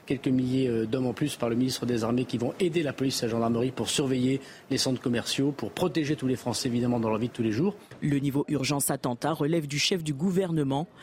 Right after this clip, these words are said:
Speaker 2: Différent de l'état d'urgence, il peut être mis en place à la suite immédiate d'un attentat ou si un groupe terroriste identifié et non localisé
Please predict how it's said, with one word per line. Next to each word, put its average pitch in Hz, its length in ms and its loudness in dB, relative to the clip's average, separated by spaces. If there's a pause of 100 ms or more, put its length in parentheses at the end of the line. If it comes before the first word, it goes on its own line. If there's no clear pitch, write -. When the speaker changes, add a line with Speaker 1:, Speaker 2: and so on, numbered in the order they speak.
(200)
Speaker 2:
Différent 139 500 0
de 131 80 0
l'état 139 260 0
d'urgence, 143 640 0
il 190 140 0
peut 190 180 -2
être 220 280 0
mis 214 200 2
en 180 100 0
place 160 460 0
à 180 100 0
la 165 120 2
suite 226 320 -2
immédiate 175 380 2
d'un 190 160 2
attentat 151 460 0 (300)
ou 180 100 0
si 214 200 2
un 202 80 2
groupe 190 240 -2
terroriste 208 540 0
identifié 165 540 0
et 151 40 0
non 196 180 2
localisé 143 680 0